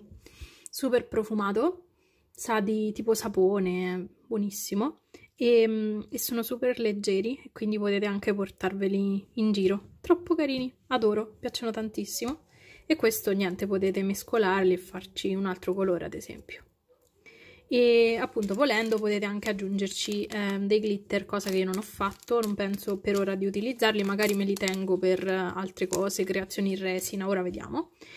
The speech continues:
eh, oppure le palline. E niente, questo è quanto, io li adoro, mi piacciono tantissimo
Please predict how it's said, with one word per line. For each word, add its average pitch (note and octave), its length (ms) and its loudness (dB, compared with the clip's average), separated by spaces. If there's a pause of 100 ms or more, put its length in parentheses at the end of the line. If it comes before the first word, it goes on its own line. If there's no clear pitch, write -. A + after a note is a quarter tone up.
(380)
eh, A3+ 140 4
oppure A3 380 4
le G3+ 100 4
palline. F#3 600 0 (1080)
E B3+ 400 6
niente, A3+ 300 2
questo B3+ 320 0
è A3+ 100 -4
quanto, G3+ 540 0
io A#3 160 4
li A3+ 260 -4
adoro, G#3 540 0
mi D4 80 -2
piacciono G#3+ 320 -4
tantissimo G#3+ 840 -4